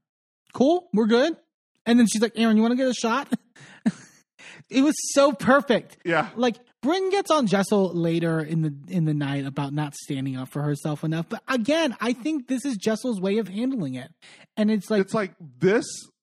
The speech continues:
Speaker 2: Sai, this is what happens when you actually don't care.
Speaker 1: Yeah, exactly. Like
Speaker 2: She's paying you no dust.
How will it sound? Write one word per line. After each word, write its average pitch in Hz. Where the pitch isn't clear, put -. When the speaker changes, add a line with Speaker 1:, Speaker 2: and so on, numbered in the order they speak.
Speaker 2:
Sai, 208
this 220
is 233
what 185
happens 180
when 151
you 143
actually 123
don't 113
care. -
Speaker 1:
Yeah, 226
exactly. 208
Like 226
Speaker 2:
She's 226
paying 226
you 202
no 151
dust. -